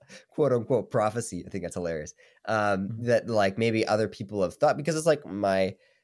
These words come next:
Speaker 1: my family and other people I've talked to, and even just people I know from high school, whatever. And they're like, "Oh yeah, like, you're,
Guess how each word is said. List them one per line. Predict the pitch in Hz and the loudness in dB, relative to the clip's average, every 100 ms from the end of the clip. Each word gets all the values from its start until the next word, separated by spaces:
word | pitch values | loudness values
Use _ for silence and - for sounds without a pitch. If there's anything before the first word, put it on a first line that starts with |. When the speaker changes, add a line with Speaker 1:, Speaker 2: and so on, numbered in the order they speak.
| _ - | _ -10
Speaker 1:
my | 107 110 | -2 -2
family | 110 113 117 120 120 117 113 107 | 0 2 2 2 0 -2 0 0
and | 95 | 2
other | 101 | 0
people | 123 104 98 | -2 2 2
I've | 92 | 2
talked | - 117 120 - | 2 2 2 -4
to, | - 110 110 107 | -8 -4 -4 -2
and | 95 85 - | -2 -2 -8
even | 95 95 90 | -8 -6 -8
just | - | -8
people | 110 95 87 | -10 -4 -2
I | |
know | 92 | -2
from | 95 98 | -4 -6
high | 95 131 | -2 0
school, | 135 - 120 110 | 0 -2 -4 0
whatever. | 107 113 98 90 | 2 2 2 0
And | 85 82 | 0 -2
they're | 80 | -4
like, | 78 - | -4 -4
"Oh | - 139 | -2 0
yeah, | 92 107 80 | 0 0 0
like, | 80 85 - | -2 -6 -8
you're, | 85 87 90 | -6 -6 -6